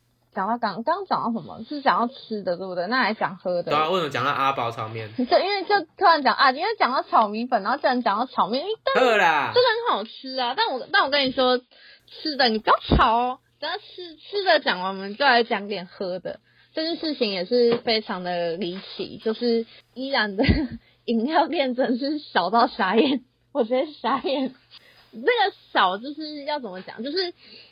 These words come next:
Speaker 1: 我跟，我跟赖婷的学校的校区附近的手摇店真的是很夸张欸。比如说一条路里面至少就会看到，起码也有三四间吧，赖婷对吧？
Speaker 2: 嗯。
Speaker 1: 应该算是这样子。可是，可是我在，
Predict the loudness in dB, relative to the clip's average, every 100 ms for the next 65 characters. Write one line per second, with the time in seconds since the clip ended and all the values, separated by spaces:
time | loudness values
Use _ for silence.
0 | _ 4 6 6 2 0 2 4 2 2
1 | -2 0 0 0 -2 -2 0 2 2 0
2 | -2 0 2 2 -2 -8 -6 -6 -6 -6
3 | -8 -8 -16 _ 0 0 0 -4 -4 0
4 | 2 2 2 2 -2 -2 -6 -6 -6 -8
5 | -12 _ -2 2 6 6 6 0 0 -4
6 | -6 -2 -2 0 0 0 0 -8 -2 2
7 | 2 2 -4 -4 -4 -4 -2 -2 -2 -4
8 | -4 -2 2 2 0 -4 -16 _ _ -18
9 | -4 0 2 4 6 4 2 -2 -4 -8
10 | -8 -8 -10 -6 -2 0 0 -2 -6 -8
11 | _ _ _ -14 -2 0 2 2 0 -4
12 | -10 -2 -2 0 -4 -4 -4 -2 -6 -12
13 | _ _ _ -20 -20 _ 0 0 2 0
14 | -2